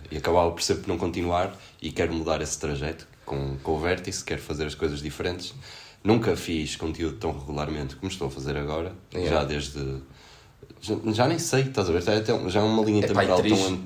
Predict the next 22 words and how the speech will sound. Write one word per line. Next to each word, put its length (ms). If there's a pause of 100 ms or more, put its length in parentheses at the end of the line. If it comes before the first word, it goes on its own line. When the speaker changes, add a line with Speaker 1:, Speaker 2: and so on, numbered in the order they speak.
Speaker 2:
três 240
meses, 360
Speaker 1:
yeah. 220
Speaker 2:
coisa 140
assim. 180 (360)
Speaker 1:
São, 300
só 140
sei 140
que 60
são 140
três 280
episódios, 840 (200)
todos 600 (460)
gravados 400
com 100
muito 220
amor 180
e 60
carinho, 340 (140)
mas 440 (220)
Speaker 2:
É 80
isso. 300